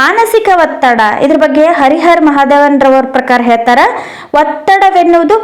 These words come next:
ವಿದ್ಯುತ್ ಶಕ್ತಿ ಇದ್ದಂತೆ, ಅದು ಒಂದು ವಿದ್ಯುತ್ ದೀಪವನ್ನ ಬೆಳಗುವಂತೆ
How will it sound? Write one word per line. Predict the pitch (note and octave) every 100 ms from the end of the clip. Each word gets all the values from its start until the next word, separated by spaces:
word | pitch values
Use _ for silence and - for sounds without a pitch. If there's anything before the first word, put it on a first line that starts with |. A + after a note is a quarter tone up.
| - -
ವಿದ್ಯುತ್ | D4 B3 G4 G4 -
ಶಕ್ತಿ | - - - D4+
ಇದ್ದಂತೆ, | A3+ C4 B3+ B3+ A3+ - - C4+
ಅದು | D#4 G4+
ಒಂದು | F4 F4 F4 C4+
ವಿದ್ಯುತ್ | A3+ F4 G#4 - - A3 B3+
ದೀಪವನ್ನ | C4 F4+ G#4+ G#4+ G4+ F#4 E4 E4+ A4 - A3+
ಬೆಳಗುವಂತೆ | B3+ D4 F4 F#4 D#4 D4